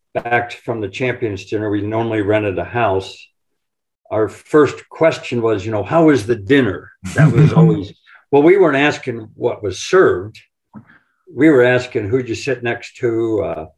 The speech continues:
Speaker 1: you know, "Well, I sat next to Jack," or whatever, "What'd you guys talk about?" Or I was with Sam.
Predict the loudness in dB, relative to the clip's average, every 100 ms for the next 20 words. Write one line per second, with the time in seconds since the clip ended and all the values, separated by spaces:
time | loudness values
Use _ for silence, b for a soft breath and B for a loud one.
0 | _ _ _ _ _ -12 -8 -4 -4 -2
1 | -2 -2 -4 -6 -6 -6 -10 -10 -2 0
2 | 0 -2 -4 0 2 2 0 -2 -2 -2
3 | -4 -8 -6 -6 -2 0 2 0 -4 -6
4 | -8 -8 -8 -8 -6 -8 -8